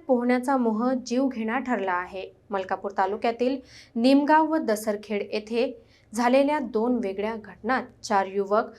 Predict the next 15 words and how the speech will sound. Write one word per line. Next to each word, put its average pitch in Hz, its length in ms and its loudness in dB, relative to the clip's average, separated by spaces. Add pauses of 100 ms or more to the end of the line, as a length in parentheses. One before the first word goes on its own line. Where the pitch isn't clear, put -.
(200)
व 247 80 6
दोन 269 460 4
अल्पवयीन 247 520 -2
मुले 254 340 0
नदीच्या 208 440 -4
प्रवाहात 202 600 -2
वाहून 202 280 -6
गेली. 185 300 -10 (260)
यापैकी 202 600 -2 (340)
एकाचा 285 520 4
मृतदेह 208 560 -4
सापडला 190 560 -4
असून 247 340 -4 (380)
इतरांचा 277 640 -2
शोध 208 360 -4